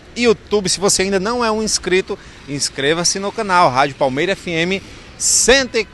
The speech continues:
quatro, de segunda a sábado, trazendo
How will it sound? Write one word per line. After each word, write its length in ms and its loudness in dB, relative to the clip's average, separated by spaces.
quatro, 920 4
de 240 -6
segunda 1160 -2
a 40 -6
sábado, 640 -2
trazendo 480 -2